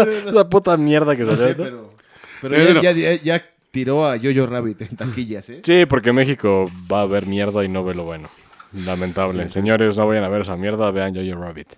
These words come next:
Speaker 2: Otro pedo.
Speaker 3: Quiero verla, quiero verla.
Speaker 1: Está
Speaker 2: Sí,
Speaker 1: buena, ya la vi,
Speaker 2: sí,
Speaker 1: ya
Speaker 2: está
Speaker 1: la
Speaker 2: muy
Speaker 1: vi.
Speaker 2: buena.
Speaker 3: Sí.
Speaker 1: Ya la vi.
Speaker 3: Eh, bueno, en Dunwich, en Dunwich Horror, eh, los, eh, investigadores nunca pueden ver físicamente al demonio.
Speaker 2: Esto es un libro, ¿va?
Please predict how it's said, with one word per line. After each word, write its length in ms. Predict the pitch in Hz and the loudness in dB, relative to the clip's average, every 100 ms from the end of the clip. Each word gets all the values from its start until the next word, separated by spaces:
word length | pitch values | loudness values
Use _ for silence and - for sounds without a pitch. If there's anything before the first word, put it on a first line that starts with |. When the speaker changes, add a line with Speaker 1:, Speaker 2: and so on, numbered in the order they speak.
| _ _ _ | _ _ _
Speaker 2:
Otro 240 | - 87 | -18 -16
pedo. 120 | 85 - | -14 -4
Speaker 3:
Quiero 200 | 123 120 | 0 2
verla, 240 | 120 107 | 0 -2
quiero 220 | - 110 | -4 -4
verla. 160 | 101 95 | -4 -4
Speaker 1:
Está 100 | 92 | -2
Speaker 2:
Sí, 80 | 98 | 0
Speaker 1:
buena, 180 | 113 113 | 2 0
ya 140 | 151 | -2
la 80 | 139 | -2
vi, 80 | 123 | 0
Speaker 2:
sí, 60 | |
Speaker 1:
ya 60 | 107 | 0
Speaker 2:
está 80 | 104 | 0
Speaker 1:
la 40 | |
Speaker 2:
muy 80 | 107 | 2
Speaker 1:
vi. 40 | 101 | 2
Speaker 2:
buena. 220 | 95 87 - | 0 -4 -14
Speaker 3:
Sí. 120 | 98 _ _ _ - | -18 _ _ _ -16
Speaker 1:
Ya 100 | 107 | -10
la 80 | 107 | 0
vi. 60 | 127 | 2
Speaker 3:
Eh, 120 | 135 | 4
bueno, 220 | 156 151 | 4 2
en 80 | 143 | 2
Dunwich, 460 | 180 185 208 - - | 0 -2 -6 -8 -12
en 240 | 131 139 143 | -8 -6 -2
Dunwich 340 | 185 208 - - | -2 -2 -4 0
Horror, 400 | 151 151 180 185 _ _ _ _ _ _ _ - | 2 2 -2 -6 _ _ _ _ _ _ _ -4
eh, 540 | 135 135 135 139 - | 2 6 8 8 4
los, 320 | - 143 147 151 | 4 4 4 0
eh, 120 | 147 - | -4 -2
investigadores 840 | 147 143 143 135 156 175 185 190 - 135 127 _ _ _ _ _ _ _ - | -4 -2 -2 0 2 4 2 0 -8 -20 -20 _ _ _ _ _ _ _ -6
nunca 460 | 170 196 208 208 - | 0 0 2 0 4
pueden 240 | 190 190 | 2 4
ver 100 | 180 | 2
físicamente 600 | - 170 - 156 151 147 | 0 -8 -4 0 0 2
al 80 | 156 | 0
demonio. 440 | 127 135 165 143 110 _ _ _ _ _ _ _ _ _ _ _ _ _ _ _ _ _ _ _ | 0 2 2 0 -4 _ _ _ _ _ _ _ _ _ _ _ _ _ _ _ _ _ _ _
Speaker 2:
Esto 160 | - 156 | -4 2
es 40 | |
un 80 | 147 | 2
libro, 240 | 110 101 92 | 2 0 -2
¿va? 200 | 120 | -2